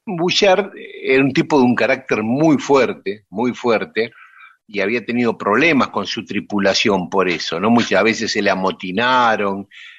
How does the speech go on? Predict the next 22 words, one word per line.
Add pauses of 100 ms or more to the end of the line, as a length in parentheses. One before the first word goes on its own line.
(100)
le
hicieron
frente, (120)
y
él
tomaba
represalias (140)
con
los
que
se
insubordinaban. (300)
Bueno, (240)
ese
carácter (180)
con
sus
esclavos
no
le
fue
bien